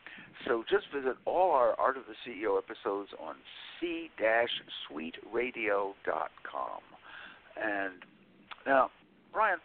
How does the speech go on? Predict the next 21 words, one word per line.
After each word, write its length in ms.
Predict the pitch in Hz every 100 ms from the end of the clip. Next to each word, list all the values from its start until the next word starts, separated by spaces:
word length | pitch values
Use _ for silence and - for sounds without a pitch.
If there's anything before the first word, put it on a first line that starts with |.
| - - - - -
um, 380 | 143 143 131 123 - - - - - - - - - _ - - - - - -
I, 220 | 104 127 127 98
I'm 200 | 113 120
also 300 | 196 - 160 107
worried, 280 | 90 90 98
uh, 180 | 107 92 104
wondering 460 | 139 190 107 - 78 107
about, 300 | 117 113 - -
uh, 360 | 104 107 104 110 - - -
service. 380 | - 101 - - - -
Uh, 140 | 113 107 - - -
recently, 760 | 170 240 175 117 117 110 110 95
uh, 140 | 101 98
Walmart, 480 | 95 123 120 92 -
which 160 | -
I 60 | 104 -
believe 420 | 110 127 196 131
is 80 | 104
the 60 | 95
nation's 560 | 92 98 - 90 87 82 95
largest 360 | 90 87 82